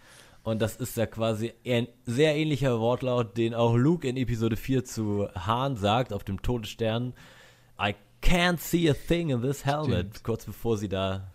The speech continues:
Speaker 1: in den Fahrstuhl da
Speaker 2: Ja.
Speaker 1: steigen, ist das, glaub ich.
Speaker 2: Ja. Witzig, dass der Mayfeld in abgewrackten imperialen tie Fightern nach etwas Nützlichem sucht,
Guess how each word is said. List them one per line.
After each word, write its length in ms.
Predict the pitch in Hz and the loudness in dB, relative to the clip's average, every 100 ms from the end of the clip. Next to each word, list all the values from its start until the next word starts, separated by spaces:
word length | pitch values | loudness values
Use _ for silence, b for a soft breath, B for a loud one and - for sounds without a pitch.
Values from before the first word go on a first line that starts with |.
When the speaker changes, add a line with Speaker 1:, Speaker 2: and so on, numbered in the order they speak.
| - | -10
Speaker 1:
in 140 | 101 | -4
den 160 | 95 90 | -4 -4
Fahrstuhl 560 | - - 110 110 113 87 | -8 -6 -4 -4 -4 -4
da 60 | |
Speaker 2:
Ja. 60 | 87 | -4
Speaker 1:
steigen, 300 | - 78 85 | -6 -10 -12
ist 160 | - | -14
das, 100 | - | -18
glaub 180 | - - | -18 -16
ich. 60 | 85 | -12
Speaker 2:
Ja. 120 | 120 - _ _ B B B - | -12 -14 _ _ B B B -6
Witzig, 340 | 104 - 123 | -4 -2 -4
dass 300 | - 113 - | -2 -4 -4
der 120 | - 92 | -4 -4
Mayfeld 840 | 92 101 113 - 135 151 - - _ _ | 0 0 0 2 2 2 -4 -18 _ _
in 300 | - 98 90 - | -4 -4 -6 -6
abgewrackten 1040 | 101 - - 104 - 87 120 - - 131 127 _ | -8 -4 -2 0 0 -2 -2 -2 -2 -2 -2 _
imperialen 720 | 120 113 131 104 98 92 92 | -2 0 2 0 0 -2 -4
tie 280 | - 92 95 | -6 -4 -4
Fightern 560 | - 117 127 147 147 151 B B B B | -4 -6 -6 -6 -6 -8 B B B B
nach 160 | - 104 | -6 -4
etwas 320 | 104 107 - | -2 -4 -2
Nützlichem 560 | 107 - - 101 104 85 | 0 0 -2 -6 -6 -6
sucht, 480 | 80 101 170 - | -4 -4 -6 -10